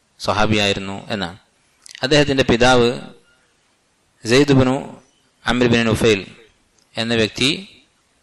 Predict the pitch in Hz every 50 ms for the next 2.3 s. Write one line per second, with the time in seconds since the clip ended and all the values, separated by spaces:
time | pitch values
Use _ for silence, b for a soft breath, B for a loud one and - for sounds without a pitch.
0 | _ _ _ - - 110 127 127 139 135 120 127 123 135 139 151 156 165 160 151
1 | 131 131 127 123 - - - 131 131 139 - - 156 151 143 135 123 117 113 107
2 | 101 98 95 90 95